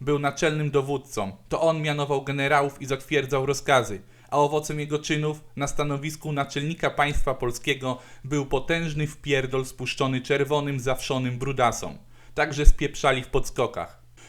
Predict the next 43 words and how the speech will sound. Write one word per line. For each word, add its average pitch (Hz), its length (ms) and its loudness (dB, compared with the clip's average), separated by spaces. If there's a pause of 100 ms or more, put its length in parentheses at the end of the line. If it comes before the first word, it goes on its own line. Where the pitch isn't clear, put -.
I 147 120 -8
dzięki 170 360 -2
temu 165 280 -2
państwo 170 400 6
polskie 151 380 0
mogło 151 320 0
zaistnieć 139 680 -4
i 151 40 -10
nic 170 220 -6
innego 156 340 -4
mnie 151 100 -2
nie 156 140 0
obchodzi. 135 460 0
To - 180 -6
był 151 140 -8
jeden 156 300 -2
z 131 60 -10
najwybitniejszych 160 840 -2
Polaków 147 420 2
w - 80 -20
historii. 127 520 4 (260)
Najlepszym 160 420 -4
dowodem 156 340 0
na 165 120 0
to, 160 120 -4
że 139 120 -2
marszałek 151 440 -2
był 147 160 -6
wielkim 160 420 -2
Polakiem, 131 480 4
niech 143 160 -4
będzie 151 280 -4
dla 143 140 -4
was 127 240 -4
to, 143 280 -2 (180)
że 143 140 -4
wszystkie - 340 -4
jego 135 180 -4
pomniki 139 500 -4
zostały 139 400 -2
podczas 139 420 -4
wojny 147 300 -2
zniszczone, 131 600 -4